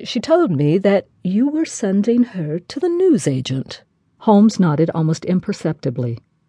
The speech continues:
"And why would you have her run such an errand when you had the boy deliver the paper in any case?" "He will not be delivering any paper today."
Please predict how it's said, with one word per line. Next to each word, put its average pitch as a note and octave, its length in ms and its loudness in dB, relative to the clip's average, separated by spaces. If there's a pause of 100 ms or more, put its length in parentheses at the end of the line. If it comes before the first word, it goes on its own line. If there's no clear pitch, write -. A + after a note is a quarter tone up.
(140)
"And A#3 320 0
why C4 320 2
would A#3 240 2
you G3+ 200 2
have G3+ 300 -2
her E3+ 160 -4
run D#3 300 -2
such - 260 -6
an B3+ 160 0
errand F3 600 0
when A3+ 240 2
you A#3+ 100 4
had A3 300 -2
the G3 80 2
boy E3 420 2
deliver G3 400 0
the G#3+ 80 -2
paper G#3+ 460 -2
in A3+ 200 -2
any C4+ 280 -2
case?" - 640 -10 (400)
"He B3 340 6
will A#3+ 180 8
not D#3 360 2
be D#3 160 0
delivering C#3+ 580 0
any C#3+ 340 0
paper C3+ 460 -6
today." B2 720 -2